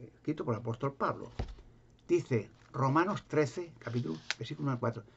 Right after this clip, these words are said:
Toda alma, o sea, toda persona. La, el alma no es alguien que va volando por ahí a algún sitio. No, no.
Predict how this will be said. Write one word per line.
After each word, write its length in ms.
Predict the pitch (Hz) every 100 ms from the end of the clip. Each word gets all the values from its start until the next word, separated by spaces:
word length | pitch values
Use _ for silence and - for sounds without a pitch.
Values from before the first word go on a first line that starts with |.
| - - _ - - - -
Toda 240 | 147 151
alma, 280 | 135 127 120 - - - - - -
o 40 | -
sea, 160 | 120
toda 200 | 156 160
persona. 420 | 160 117 123 110 - - -
La, 120 | 107 104
el 120 | 127
alma 240 | 131 160 165
no 120 | 156
es 100 | 139
alguien 260 | 160 147 127
que 80 |
va 100 | 135
volando 380 | 131 139 143 131
por 100 | 131
ahí 80 | 135
a 40 |
algún 180 | 127 127
sitio. 240 | 127 151 160
No, 120 | 185
no. 180 | 160